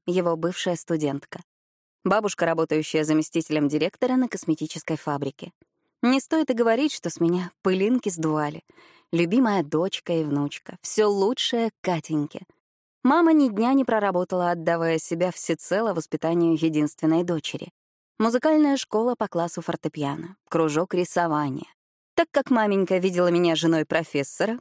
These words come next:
как папенька, или ещё какого важного человека, я посещала занятия по домоводству. Кройка и шитьё, вязание и приготовление изысканных блюд.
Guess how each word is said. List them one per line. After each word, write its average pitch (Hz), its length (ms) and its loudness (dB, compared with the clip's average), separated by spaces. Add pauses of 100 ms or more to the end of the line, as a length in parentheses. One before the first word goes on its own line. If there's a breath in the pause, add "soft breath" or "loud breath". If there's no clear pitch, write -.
как - 240 -2
папенька, 214 540 -2 (260 loud breath)
или 277 340 2
ещё 196 360 0
какого 156 420 0
важного 143 400 0
человека, 175 640 -2 (320)
я 285 220 2
посещала 254 520 0
занятия 196 500 0
по 214 120 -2
домоводству. 170 760 -2 (440)
Кройка 175 420 2
и 151 60 0
шитьё, 156 540 -2 (100)
вязание 175 720 0
и 165 60 2
приготовление 156 720 2
изысканных 147 500 0
блюд. 147 460 0